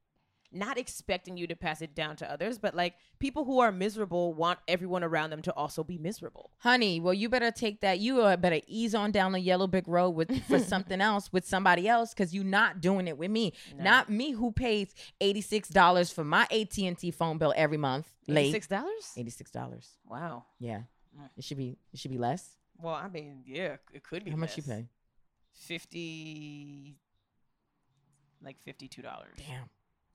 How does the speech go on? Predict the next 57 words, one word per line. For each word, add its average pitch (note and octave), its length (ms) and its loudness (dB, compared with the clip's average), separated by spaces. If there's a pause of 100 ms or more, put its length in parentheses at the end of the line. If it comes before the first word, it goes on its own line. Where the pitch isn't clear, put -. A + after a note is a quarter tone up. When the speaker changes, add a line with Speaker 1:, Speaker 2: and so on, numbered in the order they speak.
(100)
Speaker 2:
Okay, C3+ 220 -10
I'm B2+ 80 -10
gonna F3 160 -8
talk C3 220 -8
to A2 60 -16
them A2+ 100 -8
and A2+ 100 -10
see - 120 -14
what A2 220 -16
they A#2+ 120 -16
could A#2 140 -18
do. A#2 200 -14 (260)
Speaker 1:
<laughs> - 0 -
Yeah, C4+ 80 0
Speaker 2:
But - 60 -2 (260)
Speaker 1:
but E3+ 80 -6
Speaker 2:
it F3 60 -6
Speaker 1:
I'm C#3+ 160 -6
Speaker 2:
just, E3 180 -2
Speaker 1:
at, - 60 -10
I'm D#3 80 -10
with C#3+ 160 -12
Verizon, A2+ 440 -12
so. - 120 -18
Speaker 2:
it - 80 -12
just A#3+ 220 -16
fucking, D4 440 -8
it G#3 140 -12
just G#3+ 180 -14
hurt. F#3 560 -2
It D#3 100 -6
hurt. D#3 360 -2 (160)
It E3 140 -8
hurt F3 280 -4
to, G3+ 100 -2
like, D#3 340 0 (600)
hear F#3 360 -2
that E3+ 500 4
and E3 240 -4
also D3+ 340 -2
wanna C3+ 260 -4
have C3 200 -10
to A#2 80 -12
prove C#3+ 260 -8
myself. C#3+ 560 -4 (400)
I'm D4+ 140 0
like, C4+ 200 -2 (300)
"This - 220 0
is E4 140 4
just G#3 240 -4
a F3+ 60 2
bad D#3 520 4
time D3+ 460 -2
to D3+ 140 -6
come E3+ 260 -4
at C#3 180 -4
me. C3+ 360 -6